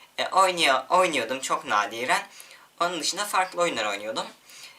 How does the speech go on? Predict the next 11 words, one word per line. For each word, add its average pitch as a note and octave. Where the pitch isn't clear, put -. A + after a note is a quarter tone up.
E, D#3
ve F#3+
yorumlarda, F3
e, B2
işte D3
"Şu -
şekilde C#3+
yaparsan B2
daha A#2+
iyi A2+
oynayabilirsin" G#2+